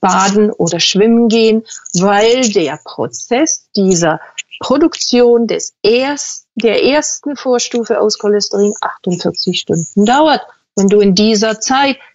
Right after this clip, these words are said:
dich wäschst, spülst du das Zeug runter, bevor es sich umgewandelt hat und durch die Haut ins Blutsystem aufgenommen wird und in die Leber geht, wo dann der nächste Umwandlungsschritt passiert und wo das aktive D drei produziert wird,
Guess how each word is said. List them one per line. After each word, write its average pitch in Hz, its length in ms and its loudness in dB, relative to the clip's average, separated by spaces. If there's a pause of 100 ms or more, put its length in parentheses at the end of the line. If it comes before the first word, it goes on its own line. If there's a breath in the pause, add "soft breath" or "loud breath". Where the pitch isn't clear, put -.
(100)
dich 180 280 0
wäschst, 220 440 0 (180)
spülst - 500 -2
du 262 60 0
das 226 200 0
Zeug 208 340 0
runter, 202 340 0
bevor 233 380 0
es 294 120 0
sich - 220 0
umgewandelt 220 680 2
hat 202 180 -2 (240 loud breath)
und 294 380 2
durch 233 260 2
die 226 220 0
Haut 208 320 2
ins 202 180 0
Blutsystem 202 680 0
aufgenommen 185 600 0
wird 185 180 -2
und 180 120 0
in 175 140 2
die 170 120 4
Leber 208 360 4
geht, 208 280 0
wo 180 100 2
dann 190 220 2
der 190 200 2
nächste 214 580 2
Umwandlungsschritt 180 1700 0 (260)
passiert 208 720 0
und 185 300 -2
wo 190 180 2
das 170 200 -4
aktive 175 680 -4
D 170 220 0
drei 160 320 -2
produziert 220 840 -2
wird, 247 220 0